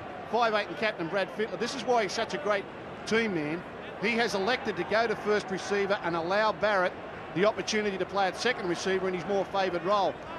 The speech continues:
Now, less of a team man wouldn't do that. But Brad Fittler, through his whole career, has been such a great team man and a great leader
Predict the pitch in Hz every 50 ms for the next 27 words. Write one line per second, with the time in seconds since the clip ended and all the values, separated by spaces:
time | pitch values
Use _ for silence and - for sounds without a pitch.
0 | - - - 160 165 175 254 262 - 269 247 - - 247 233 220 214 214 202 196
1 | 196 208 220 185 180 165 180 220 220 202 175 143 120 - - - - - - -
2 | - 151 139 - 214 214 208 - - 208 214 214 190 - - 202 190 180 - 175
3 | 220 226 160 - 180 170 190 214 208 190 - - - - - - 160 - 196 196
4 | 170 - 196 - 175 160 - 196 220 247 240 - - 185 170 165 170 175 175 170
5 | 160 151 - 196 196 196 196 190 214 196 180 175